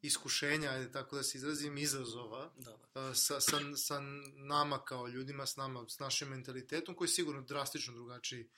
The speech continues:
Speaker 1: nego onog što si ti navikao u Australiji, ali u jednu ruku će, je nama zadovoljstvo i veoma se radujemo što si ti došao ovde, jer mislim da ćeš imati jako pozitivan uticaj. Ako ostvariš
Speaker 2: Da.
Speaker 1: ono što smo mi pričali da ti želiš da ostvariš ovde,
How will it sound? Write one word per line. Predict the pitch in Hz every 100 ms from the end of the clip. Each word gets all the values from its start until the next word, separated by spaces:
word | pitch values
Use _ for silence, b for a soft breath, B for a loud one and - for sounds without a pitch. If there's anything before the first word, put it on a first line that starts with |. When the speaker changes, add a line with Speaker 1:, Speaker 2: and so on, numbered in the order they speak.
| B B B
Speaker 1:
nego | 139 135
onog | 135 135 131
što | 127
si | -
ti | 139
navikao | 131 131 -
u | 123
Australiji, | - 151 196 208
ali | 196 226 214 B B _
u | 165
jednu | 190
ruku | 190 196 202 196
će, | 180 175 165 - _ _ - 190 151
je | 151 147 151
nama | 156 190 180
zadovoljstvo | 151 151 147 170 175 - 170 151
i | 143
veoma | 143 147 175
se | 156 156
radujemo | 165 180 175
što | 151 -
si | - -
ti | 175
došao | 165 160 - 185 151
ovde, | 160 185 220 220 b b b b -
jer | 143
mislim | 156 185 175
da | 151
ćeš | -
imati | 165 160 147
jako | 147 - -
pozitivan | 143 123 - 127
uticaj. | 117 - -
Ako | 143 139 -
ostvariš | 160 180 226 202 - - _ _
Speaker 2:
Da. | 151
Speaker 1:
ono | 151 160
što | -
smo | 160
mi | 160
pričali | 156 151 175
da | 147
ti | 147 143
želiš | 151 151
da | 131 131
ostvariš | 131 - 156 165 -
ovde, | 139 147 156 180